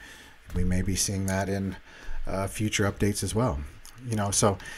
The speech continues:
instead of trying to weasel your way into, to conversations or systematically meet link quantity quotas on external sites, you know, accept a more natural approach.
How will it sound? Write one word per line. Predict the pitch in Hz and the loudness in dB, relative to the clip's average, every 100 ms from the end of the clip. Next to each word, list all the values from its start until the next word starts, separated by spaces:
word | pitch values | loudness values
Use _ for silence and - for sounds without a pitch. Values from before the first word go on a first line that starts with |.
| - - - | -14 -12 -4
instead | 107 - 131 | 2 4 6
of | 135 - | 4 4
trying | - 123 123 | 6 6 6
to | 110 | 4
weasel | 98 131 156 151 | 8 10 10 8
your | 127 113 | 6 6
way | 117 113 | 6 6
into, | 95 92 92 98 - | 4 4 2 0 -2
to | |
conversations | - 107 98 95 - 98 - 90 | 0 2 2 2 0 0 0 0
or | 95 87 90 - | 0 0 -2 -2
systematically | - 110 - 98 101 - 98 90 - - - - | -2 0 0 0 0 -2 -2 -2 -4 -14 -18 -10
meet | 101 101 - 95 | -4 -4 -4 0
link | 104 98 | 2 0
quantity | - - 104 107 87 | -4 2 4 4 0
quotas | 85 - 120 160 78 85 | -4 0 6 6 4 0
on | 87 87 85 78 - | 0 -2 -2 -6 -10
external | 95 - 101 85 | -4 -2 0 -2
sites, | 76 107 95 - - - - - - - - | 0 2 2 0 -6 -10 -20 -18 -16 -16 0
you | 147 | 4
know, | 139 | 6
accept | 131 - 185 147 | 6 4 2 2
a | |
more | 143 139 | 4 4
natural | 107 95 - 85 | 4 2 2 0
approach. | 67 - 71 55 - | -2 0 0 0 -8